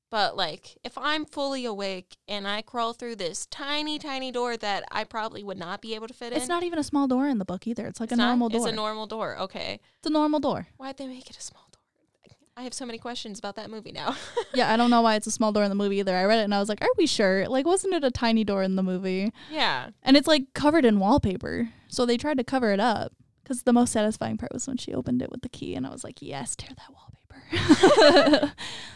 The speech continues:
Speaker 2: But no, it's a normal door because when you build apartments in a house, you have to block off certain sections. So that was another room in the house 'cause it was a mansion. And so it,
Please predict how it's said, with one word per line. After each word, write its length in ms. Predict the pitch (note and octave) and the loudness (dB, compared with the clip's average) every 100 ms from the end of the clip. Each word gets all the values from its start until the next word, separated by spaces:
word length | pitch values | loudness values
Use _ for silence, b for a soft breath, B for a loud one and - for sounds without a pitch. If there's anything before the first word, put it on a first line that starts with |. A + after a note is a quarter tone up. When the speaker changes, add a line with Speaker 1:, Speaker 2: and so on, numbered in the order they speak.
| B B | B B
Speaker 2:
But 120 | - B3 | 2 6
no, 160 | D4+ | 6
it's 160 | G3+ G3+ | 6 4
a 60 | |
normal 280 | B3 B3 B3+ | 6 6 6
door 220 | A#3 B3+ A3 | 6 4 4
because 400 | F#3+ G#3+ G#3 - - | 2 2 0 -4 -8
when 380 | - A3+ A3+ G3 | 0 2 2 2
you 300 | A3 G#3 G#3+ - | 2 2 -2 0
build 260 | A3+ C4 A#3 | 4 4 2
apartments 480 | G#3 A3 A#3 A#3 | 0 -2 -2 -4
in 60 | A3+ | -4
a 80 | G3+ | -8
house, 400 | G3 G3 A#3 - | -4 -4 -4 -4
you 80 | A3+ | -4
have 180 | A#3 A3 | -2 -2
to 60 | |
block 300 | G#3+ G3 G3 | 0 0 0
off 120 | G3+ G3 | -2 -2
certain 220 | G3+ G3+ | -4 -4
sections. 480 | - G#3 - B3 B3 | -4 -4 -2 -2 0
So 80 | G#3+ | 2
that 180 | G3+ A3+ | 2 2
was 120 | C4 | 2
another 360 | A3 G#3+ G#3+ G3+ | 2 2 0 0
room 340 | G3+ A3+ G3 | 0 0 0
in 140 | F#3+ G3 | -2 -6
the 60 | |
house 300 | F#3+ A3+ G3+ | -4 -4 -4
'cause 120 | G#3+ G#3 | -2 -2
it 20 | |
was 120 | G#3 | 0
a 60 | F#3+ | 0
mansion. 500 | G#3 A3 - - A#3+ b b b b b | 0 0 -2 -6 -6 b b b b b
And 280 | - A3 G#3 | -2 0 0
so 160 | G#3 G#3+ | 2 2
it, 220 | G3+ G#3+ | 2 -2